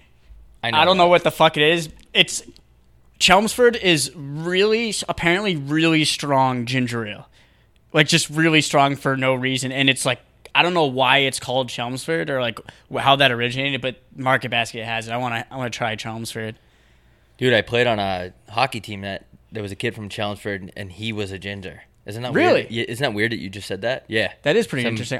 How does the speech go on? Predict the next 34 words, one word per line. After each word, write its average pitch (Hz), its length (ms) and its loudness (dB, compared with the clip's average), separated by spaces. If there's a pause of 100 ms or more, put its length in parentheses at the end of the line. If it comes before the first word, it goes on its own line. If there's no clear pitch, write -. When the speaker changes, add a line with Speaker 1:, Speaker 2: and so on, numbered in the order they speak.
(140)
Speaker 1:
like, 104 160 -4
super 131 500 -2
Irish 110 400 0
kid, 92 180 -10
or 92 40 -14
should 107 140 -4
I 104 40 -2
say 104 160 -4
wicked 110 380 -2
Irish 98 400 -4
kid? 87 180 -8
<laughs> - 40 -10
Speaker 2:
I 170 300 6 (460)
wonder 277 240 2
if 208 140 -2
gi-, 202 160 -2
uh, 143 460 6
gi-, 131 180 -6
pe- - 60 -12 (180)
Speaker 1:
Um, 95 200 -4
Speaker 2:
people 156 220 0
with 143 80 0
red 139 160 4
hair, 131 460 2 (360)
uh, 107 580 -2
have 117 280 -6
more 120 240 0
of 113 60 -6
a 117 60 -8
proclivity 113 600 -4
for, 107 680 -6 (160)
uh, 92 500 -6
ginger 117 320 -4
ale. 117 200 -4